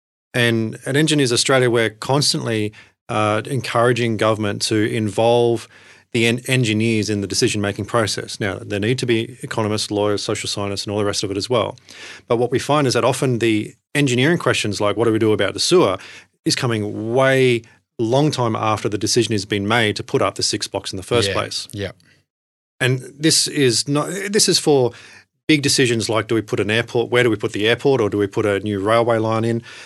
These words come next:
Speaker 1: Um, down to, well, we need to get, uh, dens-, we need to densify a corridor around a new light rail.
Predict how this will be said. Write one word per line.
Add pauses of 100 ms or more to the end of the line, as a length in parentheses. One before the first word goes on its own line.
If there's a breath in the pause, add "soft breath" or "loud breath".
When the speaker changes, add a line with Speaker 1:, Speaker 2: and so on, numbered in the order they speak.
(220 loud breath)
Speaker 1:
Um, (220)
down
to, (160)
well,
we
need
to
get,
uh,
dens-,
we
need
to
densify
a
corridor (140)
around
a
new
light
rail.